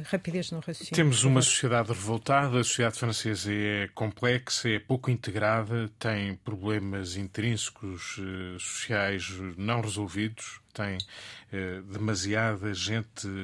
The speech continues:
Speaker 2: fora do sistema, tem um conjunto de adolescentes e jovens que, sem horizonte, que não, que estão perdidos, que estão nas margens,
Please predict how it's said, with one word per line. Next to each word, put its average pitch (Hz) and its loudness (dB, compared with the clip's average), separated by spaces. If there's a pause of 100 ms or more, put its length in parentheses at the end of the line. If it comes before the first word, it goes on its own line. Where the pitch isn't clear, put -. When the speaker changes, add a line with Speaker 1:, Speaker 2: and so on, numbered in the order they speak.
(180)
Speaker 2:
fora 110 0
do 98 -6
sistema, 117 -2 (420)
tem 123 2
um 117 2
conjunto 113 -2
de 110 -4
adolescentes 107 -4
e 104 -2
jovens 95 -2 (320)
que, 104 -2
sem 123 0
horizonte, 110 -2
que - -10
não, 95 -6
que - 0
estão 123 2
perdidos, 113 -2
que 95 -8
estão 113 -4
nas 104 -2
margens, 107 0